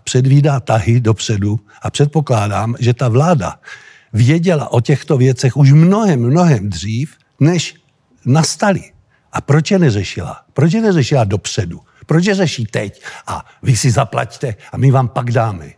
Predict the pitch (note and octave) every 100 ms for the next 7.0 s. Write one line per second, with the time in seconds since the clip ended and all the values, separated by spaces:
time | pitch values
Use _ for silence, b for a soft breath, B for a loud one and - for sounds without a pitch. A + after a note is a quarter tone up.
0 | _ _ _ - A#3+ C#4 G#3+ G2+ - -
1 | - D3 - G#3 G3+ F3 A#3+ B3 D#3+ G2
2 | F#2 E2+ C#2+ - _ b b b b _
3 | _ - A#2+ A#2 F3 F3+ D#3+ C#3+ D3+ D3
4 | D3 - B2+ D3 - A2 D#2 - B C3+
5 | - D#3+ D3+ A#2+ A#2 D3 C3+ B2 A#2 A2
6 | - - - _ _ _ - - - -